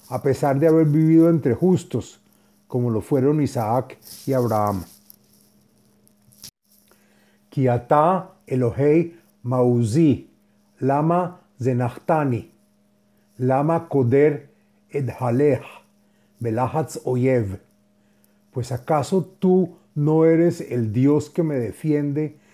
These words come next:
resguardas y fortalece? ¿Por qué ahora en el exilio me has abandonado y no me proteges? ¿Por qué mi cara se apaga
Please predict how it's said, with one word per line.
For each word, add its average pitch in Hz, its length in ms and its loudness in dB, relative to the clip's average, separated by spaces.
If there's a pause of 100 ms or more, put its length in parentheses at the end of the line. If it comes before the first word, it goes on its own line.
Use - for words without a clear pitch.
(160)
resguardas 156 1200 0 (320)
y 131 120 -2
fortalece? 135 920 -2 (460)
¿Por 135 240 0
qué 165 200 2
ahora 190 540 4
en 165 100 -2
el 127 120 -2
exilio 156 580 -2
me 147 120 -4
has 131 160 -4
abandonado 135 840 -4 (280)
y 131 80 -6
no 123 140 -2
me 143 140 -2
proteges? 123 720 -6 (480)
¿Por 127 300 -2
qué 175 540 0 (340)
mi 135 200 -4
cara 147 400 0
se - 160 -6
apaga 147 640 -2